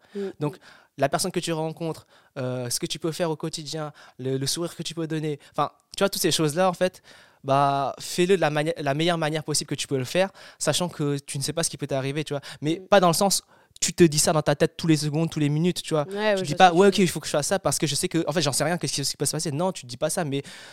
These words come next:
Speaker 2: en fait, c'est, euh, c'est un travail, euh, quotidien,
Speaker 1: Mm.
Speaker 2: tu vois. C'est
Speaker 1: Mm.
Speaker 2: pas quelque chose qui, qui, qui, qui, ah, c'est pas une transformation qui se fait en une seconde. Et
Speaker 1: Mm.
Speaker 2: c'est vraiment ça que j'ai appris, tu vois, euh, au travers de tout ce que j'ai pu, euh, rencontrer comme, euh, en fait,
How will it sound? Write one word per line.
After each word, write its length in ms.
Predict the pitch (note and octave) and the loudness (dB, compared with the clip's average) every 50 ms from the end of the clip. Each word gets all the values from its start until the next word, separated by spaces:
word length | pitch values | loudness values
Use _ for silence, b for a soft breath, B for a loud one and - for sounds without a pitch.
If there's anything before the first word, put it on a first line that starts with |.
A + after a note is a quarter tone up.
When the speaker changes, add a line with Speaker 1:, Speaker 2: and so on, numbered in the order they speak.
| B B B | B B B
Speaker 2:
en 60 | C#3+ | 0
fait, 160 | D#3+ F#3+ F#3 | 0 0 2
c'est, 400 | - - - D3 C#3 C3+ C3+ C3 | 2 0 0 0 0 0 0 0
euh, 280 | B2+ B2 B2 B2 B2 C3 - | -2 -2 -4 -6 -10 -8 -6
c'est 180 | - - - D#3 | -4 -2 -2 -2
un 100 | C#3 C3+ | -2 -4
travail, 520 | - - D#3 D3 C#3 D3 D3 D3+ D3+ - b b b b b b b b - | -6 -4 -2 -2 0 0 0 0 -2 -4 b b b b b b b b -6
euh, 140 | C3 B2+ B2 | -4 -4 -2
quotidien, 680 | - - E3 - - - E3 C#3 - E3 D3+ C#3 C#3 _ _ - | 0 0 -2 0 -2 -6 -6 -4 -4 -4 -4 -6 -8 _ _ -12
Speaker 1:
Mm. 140 | G3 F#3+ F#3 - _ _ _ _ _ _ | -10 -10 -10 -12 _ _ _ _ _ _
Speaker 2:
tu 140 | - - B2+ | -16 -12 -10
vois. 160 | B2+ B2+ C#3+ - | -10 -10 -10 -10
C'est 140 | - - C3 | -6 -2 0
Speaker 1:
Mm. 20 | |
Speaker 2:
pas 80 | E3 E3 | 2 2
quelque 100 | F#3+ D#3 | 4 4
chose 140 | - F3 - | 2 2 2
qui, 140 | - D3 - _ _ - | 0 -6 -14 _ _ -16
qui, 420 | - - D3+ C#3+ C#3 C3+ C3+ C3+ - | -10 -6 -4 -4 -2 -2 -4 -4 -6
qui, 260 | - - C#3+ C#3 C3 | -8 -10 -8 -8 -8
qui, 180 | - - - - - | -10 -14 -12 -6 -4
ah, 80 | C3+ | -4
c'est 100 | - - | -2 -2
pas 100 | - E3+ | -2 -2
une 60 | D#3 | -2
transformation 500 | - - E3+ - E3 D#3+ D#3+ D#3 - E3+ | 2 2 2 2 2 0 0 0 -2 -2
qui 120 | D#3+ - C3 | -4 -6 -4
se 100 | - C#3 | -4 -6
fait 220 | C3 - - C#3+ | -6 -4 -4 -4
en 60 | B2+ B2+ C3+ | -2 -2 -2
une 80 | D3 | -2
seconde. 440 | C#3 - D3 C#3+ C#3 D3+ C3+ A#2 A#2+ b b b b b b b b | -2 -2 -4 -4 -4 -6 -8 -8 -10 b b b b b b b b
Et 60 | b F#3+ | b -2
Speaker 1:
Mm. 20 | |
Speaker 2:
c'est 100 | F#3 E3 D3+ | 0 2 2
vraiment 160 | D3+ F3 F#3+ | 4 4 2
ça 160 | F3+ - F3+ | 2 2 0
que 40 | D3 | 0
j'ai 60 | D3 C#3+ | 0 -2
appris, 240 | C#3 - - E3+ | -2 -2 -4 -4
tu 140 | D#3+ - D3+ | -4 -4 -2
vois, 180 | D3+ D3+ D#3+ E3 B B B B B B B - C#3 | 0 0 0 -2 B B B B B B B -4 -2
euh, 320 | C3+ C3 C3 B2+ B2+ C3+ - - | -2 -2 -2 -2 -4 -6 -8 -10
au 40 | D3+ | -10
travers 300 | - - D#3 D#3 D#3+ D3 | -6 -4 -4 -2 -2 -4
de 60 | C3+ | -4
tout 120 | C3 - D3+ | -6 -6 -6
ce 80 | - | -6
que 100 | - D3 | -6 -6
j'ai 140 | C3 B2 B2+ | -6 -6 -6
pu, 320 | A#2 - - D3+ D3 C#3 C3+ | -8 -10 -10 -8 -6 -6 -4
euh, 480 | C3 B2+ B2 B2 B2 B2 B2 B2 B2 B2 | -4 -4 -4 -6 -6 -6 -6 -6 -6 -6
rencontrer 500 | A#2+ - C#3 C#3 D3+ C#3+ - - D#3+ D3+ | -4 -6 -6 -4 -6 -8 -8 -8 -8 -6
comme, 260 | - C#3+ B2 B2+ B2 | -6 -6 -6 -6 -8
euh, 260 | A#2 A#2 A2+ A2+ A#2+ - b b b b b b b b | -8 -8 -8 -10 -10 -12 b b b b b b b b
en 60 | C3 | -4
fait, 240 | D#3 E3 - _ | -4 -4 -4 _